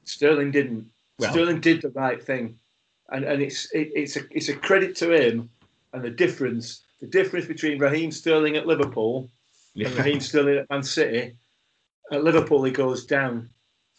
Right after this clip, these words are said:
Speaker 1: At Man City, he stays on his feet and he's, and he, and he's honest and he tries to win the ball. Uh, uh, read into that whatever you wanna read into that.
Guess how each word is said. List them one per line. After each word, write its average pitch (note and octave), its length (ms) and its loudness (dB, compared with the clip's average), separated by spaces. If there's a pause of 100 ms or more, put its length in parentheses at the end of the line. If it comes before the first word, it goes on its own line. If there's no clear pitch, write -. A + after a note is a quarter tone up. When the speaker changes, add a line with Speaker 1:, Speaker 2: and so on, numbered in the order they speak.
(100)
Speaker 1:
At C#3+ 60 -12
Man C3+ 160 -2
City, C#3 320 0
he B2+ 100 -2
stays D#3 320 4
on D3 80 -2
his C#3 160 -4
feet A#2+ 340 -4
and B2+ 80 -10
he's, A#2+ 140 -6
and C3+ 180 -4
he, C3 200 -2
and C3+ 120 -2
he's C3 140 2
honest B2+ 340 0
and A#2 80 -2
he A2+ 60 -4
tries A#2+ 300 2
to B2+ 100 -8
win A#2 180 -2
the A2+ 80 0
ball. A#2+ 340 0 (440)
Uh, A2+ 60 -4
uh, A#2 360 -2
read C#3 240 4
into C3+ 220 -2
that B2 240 2
whatever A#2+ 240 -4
you A#2+ 120 -2
wanna B2 180 -2
read A#2 200 0
into A2+ 240 -6
that. A2+ 240 -6